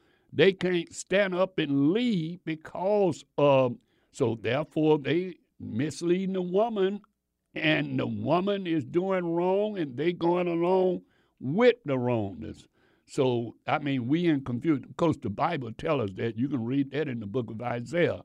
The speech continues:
um, that the women's will compass the men's. Uh, so, uh, that's not nothing that the Bible have already predicted. But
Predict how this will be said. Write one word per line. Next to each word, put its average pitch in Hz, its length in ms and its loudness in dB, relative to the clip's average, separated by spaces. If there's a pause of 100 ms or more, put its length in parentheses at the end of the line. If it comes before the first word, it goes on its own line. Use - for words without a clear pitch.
(540)
um, 113 600 0 (1000)
that 117 460 4
the 104 140 2
women's 117 720 0 (360)
will 135 220 4
compass 117 720 -2
the 104 140 -4
men's. 104 640 -6
Uh, 95 260 -4 (380)
so, 117 500 0 (180)
uh, 110 360 0
that's 165 280 0
not 139 320 -4
nothing 127 680 0
that 120 200 -6
the - 60 -6
Bible 131 380 -2
have 117 260 -4
already 117 720 -2 (460)
predicted. 131 760 0
But 156 320 4